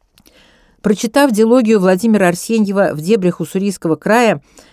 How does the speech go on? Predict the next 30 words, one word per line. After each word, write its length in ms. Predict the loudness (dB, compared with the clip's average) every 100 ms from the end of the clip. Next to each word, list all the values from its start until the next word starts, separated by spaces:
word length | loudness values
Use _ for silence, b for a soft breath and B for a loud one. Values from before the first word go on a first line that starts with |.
| b
Михаил 400 | 0 4 4 4
Пришвин 480 | 0 -2 -2 -4 -2
отправил 480 | -2 0 0 2 0
её 160 | 0
Максиму 420 | 0 -2 -2 -2
Горькому 440 | 0 0 -2 -4 -6
в 80 | -4
Соренто, 540 | -4 -2 -2 -4 -8 b b -8
снабдив 480 | -2 -2 -2 -6
книгу 360 | -4 -2 0 -2
припиской, 640 | -4 -6 -6 -6 -4 -4 b b
что 220 | -8 0 2
она 280 | 2 2
станет 500 | 0 0 0 0 -2 b b b
на 280 | -4 -2 0
полке 380 | 0 0 -2
всех 340 | -8 -4 -4 -2
наших 340 | -2 -2 -4
библиотек 680 | -2 0 0 0 -2 -4 -4 _
и 120 | -6 -6
воспитает 640 | -4 -6 -2 0 0 -2
юношество 640 | -2 -2 -2 -4 -6 -4 -2
лучше, 460 | -2 -4 -4 -6 -8
чем 300 | -6 -6 -6 -8
Майн 280 | -6 -4 -6
Рид. 300 | -6 -10 _ _ _ b b b b b
Автору 440 | -2 -2 2 2 2
же 140 | 2
он 180 | 4 4
написал: 580 | 2 -2 0 -2 -2